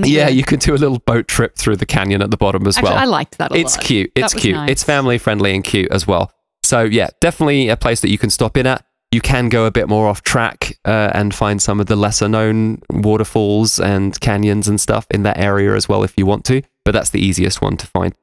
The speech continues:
Speaker 1: I think we talked about that a little bit on one of Emily's episode about things to do that are
Speaker 2: Yeah.
Speaker 1: within an hour of Kutaisi. This is
Speaker 2: 'Cause
Speaker 1: within
Speaker 2: it
Speaker 1: an
Speaker 2: is
Speaker 1: hour
Speaker 2: really
Speaker 1: of
Speaker 2: pretty
Speaker 1: Kutaisi.
Speaker 2: to go and visit,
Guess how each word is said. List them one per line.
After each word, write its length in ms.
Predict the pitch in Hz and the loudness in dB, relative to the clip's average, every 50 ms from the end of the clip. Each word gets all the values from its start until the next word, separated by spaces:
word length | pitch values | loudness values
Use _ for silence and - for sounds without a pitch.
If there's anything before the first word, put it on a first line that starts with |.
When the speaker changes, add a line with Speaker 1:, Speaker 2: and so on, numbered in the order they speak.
| _ _ - - - _ - | _ _ -20 -20 -10 _ -4
Speaker 1:
I 60 | 127 | -4
think 180 | - - - - | -2 -2 -2 -2
we 80 | 113 | 0
talked 240 | - - 139 - - | 0 0 -2 -2 -4
about 180 | - - - - | -4 -4 -2 -2
that 100 | 95 95 | 0 0
a 20 | |
little 180 | 101 113 107 95 | 0 0 0 0
bit 140 | - 95 | 0 0
on 180 | 82 92 101 101 | 0 0 0 0
one 120 | 101 101 101 | 0 0 0
of 140 | 98 95 - | -2 -2 -2
Emily's 320 | - - 101 98 98 98 95 | -2 0 0 0 0 0 0
episode 340 | 104 - - - 101 98 95 | -2 -2 -2 -2 0 0 0
about 180 | 98 98 - | 0 -2 -2
things 200 | - 110 98 92 - | -2 -2 -2 -2 -2
to 80 | - | -2
do 160 | - 110 98 | 0 0 0
that 140 | 92 107 98 92 | 0 0 0 0
are 40 | 104 | 0
Speaker 2:
Yeah. 240 | 226 226 247 240 214 | 2 2 2 2 2
Speaker 1:
within 220 | 113 107 113 107 | 2 2 2 0
an 80 | 107 107 | 0 0
hour 180 | 104 104 101 101 | 0 0 0 -2
of 100 | 98 - | -2 -2
Kutaisi. 460 | - - - 107 101 98 - 95 95 | -2 0 0 0 0 0 0 0 0
This 160 | 101 101 - | 0 0 0
is 120 | 98 90 | -2 -2
Speaker 2:
'Cause 100 | - - - | 0 2 2
Speaker 1:
within 120 | - 98 | 2 2
Speaker 2:
it 20 | - | 2
Speaker 1:
an 40 | 466 | 2
Speaker 2:
is 60 | - | 0
Speaker 1:
hour 140 | - - - | 0 0 0
Speaker 2:
really 240 | 320 330 330 320 302 | 2 2 2 2 0
Speaker 1:
of 60 | - | 0
Speaker 2:
pretty 220 | - 294 294 - - | 0 0 0 0 0
Speaker 1:
Kutaisi. 100 | - - | -2 -2
Speaker 2:
to 80 | - | 0
go 160 | 208 214 202 | 0 0 2
and 120 | 202 202 202 | 2 2 2
visit, 560 | 202 220 185 170 - - - 226 285 - - | 2 0 0 -2 -4 -2 -2 -2 -2 -2 -4